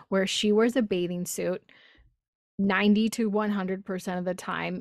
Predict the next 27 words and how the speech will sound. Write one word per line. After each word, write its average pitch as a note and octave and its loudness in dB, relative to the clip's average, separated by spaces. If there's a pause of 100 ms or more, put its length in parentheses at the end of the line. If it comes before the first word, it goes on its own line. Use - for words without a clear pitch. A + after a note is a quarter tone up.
in G#3 4
which G3+ 0
photos G#3 0
of G#3 -4
her F#3 -4
will G3 -4
be G#3 -6
taken F#3 -6
and F#3 -4
in F#3+ 2
which G3+ 0
she G#3 -2
has F#3+ -6
to G#3+ -4
promote G3+ 0
herself F3+ -2 (1500)
where A3 2
she A#3+ 0
will A3 6
be A3 2
in A#3+ 4
a B3 2
bathing C#4+ 0
suit G#3+ -2
because G3 -4
that F#3+ -4
is G3 -4